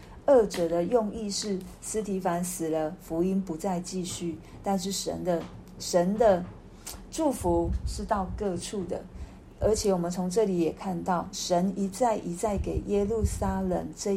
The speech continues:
一些的犹太人机会，透过使徒，透过主耶稣基督自己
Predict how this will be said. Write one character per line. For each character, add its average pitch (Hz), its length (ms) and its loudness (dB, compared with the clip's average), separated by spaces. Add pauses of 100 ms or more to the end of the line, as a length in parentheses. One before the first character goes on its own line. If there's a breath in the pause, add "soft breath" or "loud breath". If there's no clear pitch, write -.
一 202 100 -4
些 190 280 -2
的 170 180 -2 (520 loud breath)
犹 196 180 6
太 247 260 4
人 185 420 0
机 214 420 -2 (140)
会， 196 280 4 (400 loud breath)
透 247 200 6
过 226 220 6
使 180 320 0
徒， 175 300 -2
透 202 240 -2
过 196 260 2
主 180 300 -2
耶 202 160 4
稣 202 260 -4
基 202 180 -4
督 208 220 -4
自 247 260 -4
己 156 300 -6